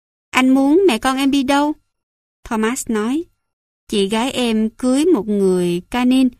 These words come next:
em có thể ở với họ. Không có ai lùng kiếm em ở đó đâu." Annalie hỏi,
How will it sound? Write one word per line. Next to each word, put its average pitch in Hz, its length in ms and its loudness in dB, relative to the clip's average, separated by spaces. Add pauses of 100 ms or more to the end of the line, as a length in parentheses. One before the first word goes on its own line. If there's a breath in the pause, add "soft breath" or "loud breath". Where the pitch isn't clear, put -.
(380)
em 226 240 -2
có 285 80 -6
thể 240 140 -6
ở 196 220 -4
với 320 160 -2
họ. 190 380 -6 (760)
Không 226 200 -2
có 277 100 -4
ai 220 280 -2
lùng 202 220 -2
kiếm 233 220 -2
em 240 260 -4
ở 208 100 -4
đó 262 240 -2
đâu." 269 200 0 (800)
Annalie 196 440 -2
hỏi, 196 380 -6